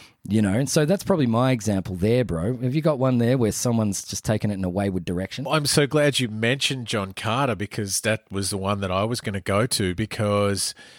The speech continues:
Speaker 2: possibly the greatest <laughs> disappointment in the genre for me. I was super pumped when I found out that they were doing it, and man, I, I never really asked you for your score on that, but for mine, it, dude, it's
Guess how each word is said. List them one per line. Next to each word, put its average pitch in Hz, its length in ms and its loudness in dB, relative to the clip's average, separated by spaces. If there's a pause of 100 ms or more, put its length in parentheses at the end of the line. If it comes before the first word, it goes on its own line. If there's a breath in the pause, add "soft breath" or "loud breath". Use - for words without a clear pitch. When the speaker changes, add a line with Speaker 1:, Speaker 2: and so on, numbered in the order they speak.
(260 loud breath)
Speaker 2:
possibly 190 540 2
the 101 100 -2
greatest 95 440 -4
<laughs> 101 60 -6
disappointment - 840 0
in 120 100 0
the 107 140 0
genre 185 440 -2
for 113 180 -6
me. 92 360 -6
I 175 220 2
was 123 200 -2
super - 460 0
pumped - 400 -4
when 98 140 -4
I 92 340 -4
found 98 320 -4
out 101 220 -4
that 98 140 -12
they 92 100 -2
were 92 120 -6
doing 117 360 -4
it, 92 200 -8
and 107 400 -4 (640 soft breath)
man, 185 600 2 (260)
I, 131 280 -2 (480 loud breath)
I 156 60 0
never 196 200 2
really 127 220 4
asked 113 400 2
you 131 100 2
for - 140 -6
your 95 320 -2
score 143 560 0
on 113 160 0
that, 92 260 -6
but 110 200 -4
for - 160 -6
mine, 143 420 -2
it, - 240 -10 (240)
dude, 175 240 0
it's - 260 -8